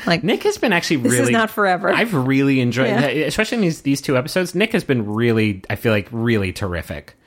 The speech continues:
Speaker 1: Mm-hmm.
Speaker 2: Um, I've, I've really enjoyed Nick on this season of bip. He's,
Speaker 1: Yeah.
Speaker 2: he's, he's kind of falling into that, like, audience surrogate role a bit.
Speaker 1: He
Speaker 2: Um,
Speaker 1: takes the role as kind of the franchise veteran very seriously.
Speaker 2: Yeah.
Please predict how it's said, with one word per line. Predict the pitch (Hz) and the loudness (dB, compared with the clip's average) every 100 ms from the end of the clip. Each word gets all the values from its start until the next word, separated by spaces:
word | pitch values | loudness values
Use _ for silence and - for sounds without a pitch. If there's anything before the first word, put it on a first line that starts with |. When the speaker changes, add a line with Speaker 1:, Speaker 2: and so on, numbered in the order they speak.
| - | -8
Speaker 1:
Mm-hmm. | 202 196 180 170 165 | -2 0 0 -4 -4
Speaker 2:
Um, | 196 90 85 85 | -2 -2 -2 -2
I've, | 147 117 - | -4 -2 0
I've | 139 113 | 0 0
really | 120 127 117 | 0 2 4
enjoyed | 113 113 104 | 2 2 0
Nick | 101 101 98 | 0 -2 -4
on | |
this | 95 90 | -4 -4
season | 95 85 87 | -4 -4 -4
of | 80 | -2
bip. | 90 82 - | -4 -4 -8
He's, | - 139 | -2 0
Speaker 1:
Yeah. | 220 226 | 2 2
Speaker 2:
he's, | 220 208 | 0 0
he's | 160 131 | -2 -4
kind | - 165 | 0 0
of | 147 | 0
falling | 151 139 135 127 | -2 0 2 0
into | 120 127 | 0 0
that, | 113 104 | 0 0
like, | 101 101 - - - | -4 -6 -8 -12 -2
audience | 113 107 98 | 0 0 0
surrogate | - 101 95 90 71 | 0 0 0 -2 -2
role | 87 82 80 | -2 0 -2
a | |
bit. | 80 78 80 - - | -4 -6 -8 -16 -4
Speaker 1:
He | 240 | -2
Speaker 2:
Um, | |
Speaker 1:
takes | 240 294 294 | 2 0 0
the | - | -2
role | 254 220 214 | 2 2 4
as | 202 190 | 2 0
kind | - 220 | -4 -2
of | 196 | -2
the | 175 | -2
franchise | - 180 175 190 175 156 | -2 -2 -2 -2 -2 0
veteran | 165 160 156 156 | 0 0 0 -2
very | 151 156 | -2 -2
seriously. | 156 147 143 147 123 | -4 -4 -4 -2 2
Speaker 2:
Yeah. | 156 143 95 | 2 2 2